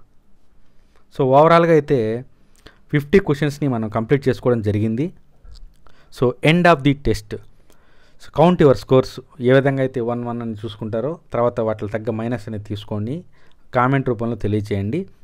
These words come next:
ఈ విధంగా తెలియచేయడం వల్ల ఎవరెవరికి ఎంతెంత స్కోర్స్ వస్తున్నాయి, అంటే మన యొక్క ప్రిపరేషన్ ఏ స్టేజ్లో మెరుగుపరుచుకోవాలా అనేటి మీ అందరికి కూడా తెలుస్తుంది.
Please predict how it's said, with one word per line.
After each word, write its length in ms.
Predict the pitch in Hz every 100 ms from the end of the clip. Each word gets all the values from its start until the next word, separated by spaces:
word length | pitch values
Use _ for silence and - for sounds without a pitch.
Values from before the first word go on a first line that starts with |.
| -
ఈ 80 | 127
విధంగా 300 | 156 175 190
తెలియచేయడం 600 | 196 147 160 156 151 143
వల్ల 400 | 135 123 101 113 - _ _ -
ఎవరెవరికి 440 | 110 131 151 147 139
ఎంతెంత 280 | 127 131
స్కోర్స్ 340 | - - 123 -
వస్తున్నాయి, 560 | 110 - 113 110 113 - _ _ - - 123
అంటే 160 | 120
మన 180 | 131 123
యొక్క 200 | 120 117
ప్రిపరేషన్ 580 | 110 139 165 165 160 147
ఏ 140 | 131
స్టేజ్లో 340 | 127 143 143 135
మెరుగుపరుచుకోవాలా 800 | 117 127 127 117 - 117 117 117
అనేటి 280 | 120 123
మీ 200 | 147 120
అందరికి 300 | 117 117 127
కూడా 140 | 127 135
తెలుస్తుంది. 580 | 113 107 104 104 127